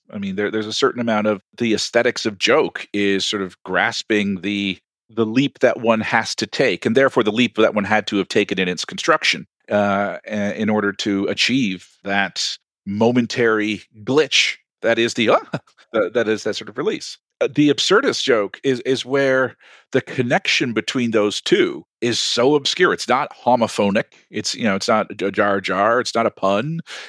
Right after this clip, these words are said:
It's not necessarily building on some blatant but implied, uh, prejudice about the group in, in context, like,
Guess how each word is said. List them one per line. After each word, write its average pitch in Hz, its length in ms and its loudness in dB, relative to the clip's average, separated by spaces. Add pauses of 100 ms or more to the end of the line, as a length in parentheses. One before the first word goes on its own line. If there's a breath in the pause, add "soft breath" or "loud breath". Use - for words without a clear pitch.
It's - 240 0
not 120 180 2
necessarily 104 840 2 (400 loud breath)
building 127 640 4
on 117 460 0
some 110 600 0 (220)
blatant 131 880 -2
but 127 240 4
implied, 113 960 0 (380)
uh, 78 540 -6
prejudice 147 680 0
about 107 320 0
the 110 60 -4
group 117 320 0
in, 107 160 0
in 107 160 -4
context, 113 560 -2
like, 104 220 -2